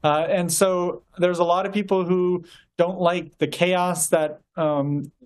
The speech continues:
came, descended on D C when he was in charge. They, uh, don't want a president that they can't look up to if, uh, you have kids. Uh, and they are worried that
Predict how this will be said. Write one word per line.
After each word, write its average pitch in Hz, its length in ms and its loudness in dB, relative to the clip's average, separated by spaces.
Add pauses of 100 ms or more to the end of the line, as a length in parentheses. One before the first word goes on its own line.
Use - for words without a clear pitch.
(100)
came, 170 280 0
descended 170 420 2
on 165 160 0
D 160 160 0
C 180 320 0
when 156 180 0
he 156 140 0
was 147 240 -2
in 139 200 0
charge. 175 500 0 (400)
They, 143 500 0
uh, 139 340 0 (320)
don't 165 260 0
want 160 380 -2
a 147 280 0
president 160 540 0
that 147 240 2
they 151 160 2
can't 165 460 0 (360)
look 160 200 2
up 175 180 2
to 180 180 2
if, - 80 -6 (220)
uh, 156 280 0
you 151 180 0
have 143 180 -2
kids. 175 500 -2 (360)
Uh, 143 320 0
and 160 540 0 (160)
they 160 260 0
are 160 160 0
worried 160 680 -2
that 151 500 -2